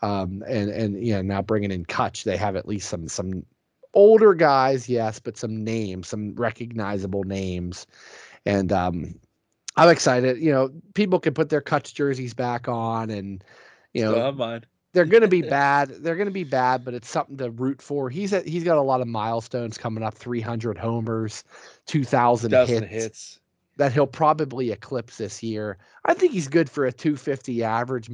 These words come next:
Speaker 1: fifteen to twenty homers, um, D H, some corner outfield, um, and, and just be a leader. So they're not expecting the Kutch of old, but maybe because he comes back to a comfortable situation, um,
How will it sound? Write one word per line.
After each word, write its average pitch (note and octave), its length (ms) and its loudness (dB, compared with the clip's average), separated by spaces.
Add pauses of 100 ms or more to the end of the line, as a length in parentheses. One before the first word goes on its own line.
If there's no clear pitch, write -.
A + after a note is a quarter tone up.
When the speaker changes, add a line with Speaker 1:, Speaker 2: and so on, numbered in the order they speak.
(180)
Speaker 1:
fifteen E3 480 -4
to B2+ 80 -6
twenty C3+ 400 -6
homers, A#2 640 -4 (560)
um, G#2+ 440 -2
D B2+ 240 0
H, A2+ 240 0
some A2+ 180 -8
corner A#2+ 460 -4
outfield, G#2+ 720 -4 (440)
um, F#2 400 -4 (120)
and, A2 160 -2
and G#2+ 200 -4
just G#2+ 220 -8
be G#2 120 0
a G2 60 0
leader. F#2 520 -6
So G#2+ 240 -2
they're C3+ 180 2
not B2 160 0
expecting G2+ 520 -6
the F2 100 -8
Kutch G#2 340 -6
of F#2+ 140 -8
old, G2+ 240 -2
but - 180 -6
maybe D#3 600 2 (300)
because D3 340 2
he C#3+ 100 -8
comes C#3 300 -2
back B2+ 280 -4
to A#2 120 -4
a G2+ 60 -8
comfortable C3 520 -8
situation, G#2+ 1040 -6 (520)
um, F#2+ 360 -2